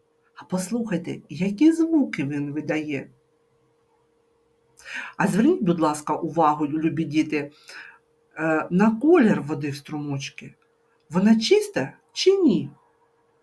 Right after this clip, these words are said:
Так, якщо розглянути водичку в струмочки, то можна помітити, що вона прозора, але там можуть бути домішки або піску, або листочки. Так?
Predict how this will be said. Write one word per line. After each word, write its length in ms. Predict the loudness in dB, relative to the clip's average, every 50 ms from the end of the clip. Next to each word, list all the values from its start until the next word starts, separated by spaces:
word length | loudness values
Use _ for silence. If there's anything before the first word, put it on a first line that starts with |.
| _ _ _ _ _ _ _ _ _ _ _ _ _ _ _ _ _ _ _
Так, 460 | 2 4 6 6 8 6 6 4 0 -4
якщо 420 | -4 -4 -4 -2 -2 0 0 2
розглянути 720 | 2 0 -2 -4 -4 -2 -2 0 0 0 0 -2 -2 -4 -6
водичку 580 | -6 -6 -6 -4 -4 -6 -6 -8 -12 -14 -16 -18
в 60 | -18
струмочки, 760 | -18 -16 -12 -10 -8 -6 -4 -2 -2 -2 -4 -6 -12 -14 -12
то 140 | -6 -4
можна 360 | -2 -2 -2 0 0 0 0 0
помітити, 760 | 0 -2 0 2 2 2 2 2 0 -2 -6 -8 -8 -12 -12
що 200 | -12 -8 -6 -4
вона 220 | -2 -2 -2 -2
прозора, 760 | -2 0 2 2 2 2 0 -2 0 0 0 -2 -2 -6 -8 -16 _ _ -20 -20 -20 -20 -16 _ -2
але 280 | -2 -2 0 -2 -4
там 340 | -6 -4 -2 2 2 4 2
можуть 600 | 2 0 0 0 -2 -2 -4 -6 -8 -8 -16 -20 -20
бути 400 | -14 -8 -6 -6 -4 -4 -4 -6
домішки 840 | -4 -2 0 2 2 4 2 2 0 -2 -6 -14 _ -14 -14 -14 -14 _ _ -4
або 240 | -2 0 2 2 0
піску, 800 | 0 -2 -8 -10 -10 -12 _ _ -10 -8 -6 -4 -4 -6 -6 -8
або 340 | -8 -8 -6 -4 0 0 0
листочки. 960 | 2 2 0 -2 -4 _ -10 -4 -2 0 0 0 -2 -4 -10 _ -14 -14 -14 -14 _ _ _
Так? 340 | 2 2 2 2 0 -10 _